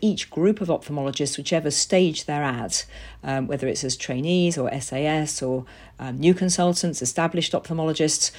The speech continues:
um, and also we have a section on, um, uh, well-being and mentoring as well.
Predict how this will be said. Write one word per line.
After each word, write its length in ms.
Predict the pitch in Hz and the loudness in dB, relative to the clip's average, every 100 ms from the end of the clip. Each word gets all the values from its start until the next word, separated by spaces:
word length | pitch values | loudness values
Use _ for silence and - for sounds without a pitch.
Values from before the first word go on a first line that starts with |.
| - - - | -14 -18 -4
um, 200 | 147 143 | -2 0
and 140 | 160 156 | 2 4
also 520 | 156 151 156 147 147 | 4 2 2 4 4
we 160 | 147 | 4
have 220 | 147 143 147 | 2 0 0
a 20 | |
section 600 | - - - - 139 135 | -2 -4 -4 -4 -2 -4
on, 460 | - 139 139 139 - | -2 -2 0 -2 -4
um, 380 | 135 127 135 127 - - - - | -6 -6 -6 -8 -12 -14 -14 -12
uh, 300 | 139 135 143 | -8 -6 -4
well-being 580 | 156 151 143 139 135 131 | 4 6 6 4 2 0
and 260 | 135 135 156 | -2 -2 0
mentoring 540 | 165 - - 120 123 - - - - | 2 0 -2 -2 -4 -10 -20 -18 -8
as 140 | 143 | 2
well. 380 | 165 139 127 | 4 4 2